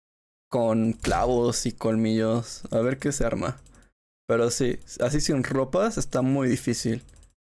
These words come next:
Eh, bueno, las ropas son artefactos que equipas. A ver, y que te dan bonus, ¿no?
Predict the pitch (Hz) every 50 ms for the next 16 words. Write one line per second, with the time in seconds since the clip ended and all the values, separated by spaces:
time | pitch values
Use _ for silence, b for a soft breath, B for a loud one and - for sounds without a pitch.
0 | _ _ _ _ _ _ _ _ _ - - - - - - - - _ _ _
1 | _ _ _ _ _ _ _ - - - 139 - - - - - - - - -
2 | 120 120 113 113 110 - 120 123 120 117 113 117 117 120 117 113 - 127 123 -
3 | 156 139 - - 131 127 131 127 135 147 135 123 113 - - 113 - - - 117
4 | - - - 123 - - - - - - - - - - - - - - - -
5 | - - _ _ _ _ _ _ _ _ _ _ _ _ _ _ _ _ _ _
6 | _ _ _ - - - - 58 - - - - - - - 107 101 - 110 104
7 | 104 104 113 113 107 98 101 101 98 - - - - -